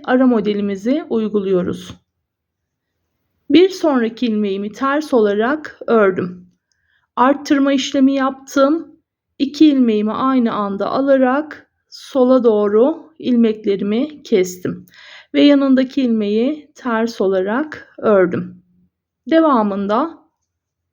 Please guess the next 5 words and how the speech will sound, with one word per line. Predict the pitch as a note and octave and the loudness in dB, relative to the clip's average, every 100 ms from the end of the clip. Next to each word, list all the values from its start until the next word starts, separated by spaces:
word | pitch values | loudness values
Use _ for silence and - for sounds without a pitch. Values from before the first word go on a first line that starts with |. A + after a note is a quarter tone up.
| _ _ _ _ _ _ - | _ _ _ _ _ _ -2
altı | C#4+ D#4 D#4 | 0 0 2
ilmeğimizi | F#4 D4 B3 A3+ G#3+ C4 A#3 | 2 4 2 0 -4 -8 -4
düz | C#4 C4+ B3 | -2 -2 -2
olarak | A3 G#3 A#3 D4+ D4+ | -4 -2 -4 -4 -4
örüyoruz. | - A3 G3 E3 - - | -2 0 2 0 -4 -14